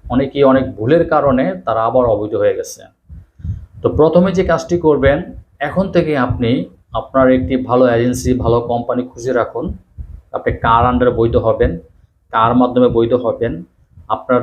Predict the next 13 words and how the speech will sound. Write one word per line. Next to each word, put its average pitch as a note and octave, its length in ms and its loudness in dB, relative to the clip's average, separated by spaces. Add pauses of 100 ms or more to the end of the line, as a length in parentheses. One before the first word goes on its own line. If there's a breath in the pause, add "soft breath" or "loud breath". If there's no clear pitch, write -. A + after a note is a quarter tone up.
(100)
যার B2+ 220 2
কাছে C3 200 0 (120)
ভালো A#2 160 4 (100)
লাগে। A#2+ 220 0 (180)
তবে E3+ 220 2
একটা F#3 320 0
কথা F#3 180 2 (100)
কি, C3+ 120 2 (1000)
আপনি B2+ 240 0 (100)
তো E3+ 100 6 (400)
যার C3+ 200 0 (100)
মাধ্যমে D#3 320 -4
বৈধ C3+ 160 -4